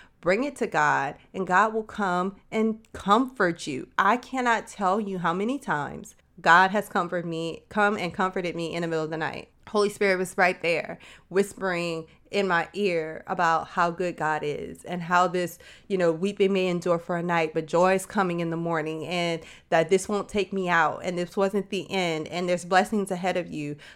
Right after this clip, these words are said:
Like, Holy Spirit is there to comfort us. That's his job. He's a comforter. And so bring your emotions to God,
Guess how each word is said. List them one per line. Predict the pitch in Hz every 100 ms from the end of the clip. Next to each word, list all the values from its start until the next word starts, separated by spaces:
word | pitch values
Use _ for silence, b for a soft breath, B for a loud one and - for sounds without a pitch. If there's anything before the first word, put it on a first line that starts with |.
| B
Like, | 180 160 165 -
Holy | 208 202
Spirit | 226 - 233
is | 226
there | 214 180
to | 175
comfort | 170 214 214 214 175
us. | - - -
That's | 151 165
his | - 185
job. | - 196 165
He's | 190 165
a |
comforter. | 165 240 220 220 147 135 - B B
And | 190 185
so | 202 180 170 170 165 - -
bring | 175 208 277
your | 294
emotions | 226 175 185 170
to | 165
God, | 156 147 143 147